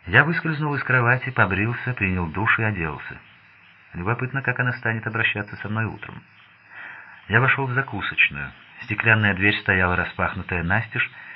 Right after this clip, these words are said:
из кухни доносился аппетитный запах поджариваемой ветчины. Обойдя контору, я толкнулся в дверь кухни, готовый к тому, что она будет закрыта, но дверь распахнулась. Я вошёл. Лола в своём плотно облегающем комбинезоне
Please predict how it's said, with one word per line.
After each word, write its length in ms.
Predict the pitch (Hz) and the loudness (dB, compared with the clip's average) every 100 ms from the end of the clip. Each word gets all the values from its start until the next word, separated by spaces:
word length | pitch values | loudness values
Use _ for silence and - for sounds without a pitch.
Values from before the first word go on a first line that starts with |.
| - - | -14 -4
из 140 | 98 | -2
кухни 300 | - 131 - | -2 -2 0
доносился 580 | 123 110 104 120 113 117 | 2 2 2 -2 -2 0
аппетитный 460 | 107 104 107 104 101 | 0 -4 -6 -4 0
запах 380 | 90 92 - - | 2 0 -2 -2
поджариваемой 800 | 95 - 85 82 85 82 82 82 - | 2 2 2 -2 -4 -4 -6 -8 -12
ветчины. 460 | 87 - - 60 - - - - - - - _ - - - - - - - | -2 2 2 0 -14 -20 -20 -20 -20 -20 -20 _ -20 -18 -16 -16 -18 -2 4
Обойдя 340 | 107 127 170 | 6 8 6
контору, 400 | 165 147 170 165 | 2 2 2 2
я 160 | 151 139 | 4 4
толкнулся 560 | 139 135 135 123 - | 2 2 -2 0 0
в 80 | 113 | 0
дверь 240 | 110 110 - | 4 2 2
кухни, 440 | 107 104 - 120 | -2 -2 -2 -2
готовый 380 | 98 92 90 87 | -2 -2 -2 -2
к 60 | |
тому, 260 | - 90 98 | -4 -2 0
что 200 | - 95 | 0 2
она 160 | 87 85 | 0 0
будет 240 | 90 87 | -2 -2
закрыта, 520 | 104 113 123 82 - | -2 0 -2 -2 -6
но 240 | 82 123 170 | -6 -4 -4
дверь 300 | 143 151 - | -2 -2 -2
распахнулась. 720 | 143 147 156 - 90 73 69 - - - - | -6 -8 -8 -8 -8 -8 -10 -14 -20 -20 -4
Я 160 | 85 | -2
вошёл. 380 | 107 - - 50 - _ - _ - - - - - | 0 -2 -6 -10 -18 _ -20 _ -20 -20 -18 -16 -6
Лола 340 | 90 120 127 131 | 2 4 4 0
в 60 | |
своём 340 | - 123 123 117 | 0 2 2 2
плотно 360 | 110 117 113 | 0 0 2
облегающем 640 | 107 104 104 104 101 95 92 | 2 2 0 2 4 2 0
комбинезоне 720 | 92 87 87 85 98 117 | -2 -2 -4 -2 -2 -2